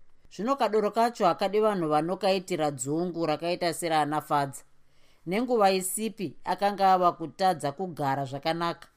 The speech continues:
Kana ari Sasekai, aive asina kukajaira, akabva angoti rashu pasofapo. Vakatozoita kumusumudza vomuendesa mumba yairara Irene.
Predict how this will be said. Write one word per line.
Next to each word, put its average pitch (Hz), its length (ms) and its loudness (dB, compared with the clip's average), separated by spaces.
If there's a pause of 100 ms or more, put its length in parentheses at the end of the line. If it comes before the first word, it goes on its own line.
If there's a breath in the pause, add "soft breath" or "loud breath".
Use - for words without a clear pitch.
(600)
Kana 190 280 2
ari 220 180 2
Sasekai, 180 640 0 (240)
aive 185 280 2
asina 175 320 -2
kukajaira, 160 880 -4 (160)
akabva 160 480 2
angoti 185 460 -2
rashu 175 440 -2
pasofapo. 156 800 -4 (800)
Vakatozoita 202 840 0
kumusumudza 185 840 -4
vomuendesa 185 640 -2
mumba 165 240 0
yairara 165 600 0
Irene. 147 560 -6